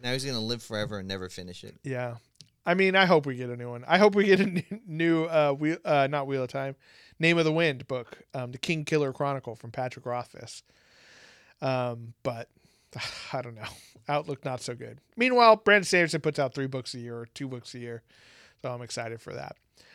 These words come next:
Speaker 2: Um, but yeah, if, if I had to pick between the two games, as far as I think, I think Horizon Zero Dawn or Horizon Forbidden West. I'm gonna, I'm gonna call it Zero Dawn forever. Also, bad name. Like, it's a, it's a bad,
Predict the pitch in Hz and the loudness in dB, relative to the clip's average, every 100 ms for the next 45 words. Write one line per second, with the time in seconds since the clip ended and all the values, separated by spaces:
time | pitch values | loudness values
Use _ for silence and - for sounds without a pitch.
0 | - - 151 160 160 151 147 - 156 180 | -20 -4 2 6 6 4 0 -4 4 6
1 | 185 - _ _ - 262 196 156 165 240 | 6 2 _ _ 0 6 6 6 2 2
2 | 220 247 294 269 214 247 214 202 214 190 | 2 6 6 4 -2 -2 -2 -2 -2 -2
3 | - 190 170 180 180 160 180 165 156 - | -4 -2 0 0 0 0 4 6 4 -4
4 | _ _ - - _ _ 175 175 - 254 | _ _ -20 -20 _ _ 0 0 0 -2
5 | 277 285 - - _ _ - 202 285 - | 0 -2 -8 -12 _ _ -4 -2 -2 4
6 | 202 190 190 180 165 175 170 160 160 156 | 8 8 8 4 0 2 4 4 4 -2
7 | - 156 151 135 165 175 170 170 156 160 | -4 0 0 2 6 6 6 2 -6 -2
8 | 156 147 135 135 - - - 147 143 123 | 0 0 -2 -6 -8 -12 -14 -10 -10 -10
9 | _ 175 214 208 160 165 147 127 143 139 | _ -2 2 2 6 6 6 2 -2 -2
10 | 135 131 123 135 123 - _ _ - - | -2 -4 -4 -6 -6 -12 _ _ -18 6
11 | 220 226 285 285 _ _ _ _ _ - | 8 10 6 2 _ _ _ _ _ 6
12 | 190 190 160 139 120 117 _ _ _ 180 | 8 8 4 -4 -6 -20 _ _ _ 0
13 | 156 190 160 180 - 165 185 - 180 185 | 2 2 -4 -8 -4 0 0 6 8 8
14 | 180 175 165 | 8 8 4